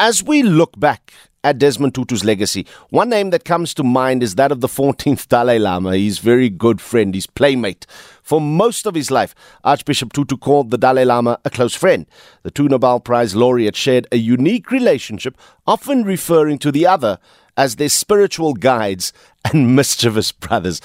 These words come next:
Nea Punya has more from New Delhi.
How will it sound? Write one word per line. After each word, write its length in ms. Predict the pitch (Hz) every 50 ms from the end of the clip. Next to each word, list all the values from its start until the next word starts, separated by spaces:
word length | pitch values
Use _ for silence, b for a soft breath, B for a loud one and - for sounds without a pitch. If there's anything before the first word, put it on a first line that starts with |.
| B B B B B
Nea 300 | B 107 131 156 165 160
Punya 540 | - - - 220 226 208 180 143 107 78 - b b b b b b
has 240 | - 101 113 104 85
more 320 | 104 120 123 123 120 117 -
from 420 | - - - 117 107 104 104 104 - -
New 220 | 104 98 98 101
Delhi. 360 | 82 95 87 82 82 - -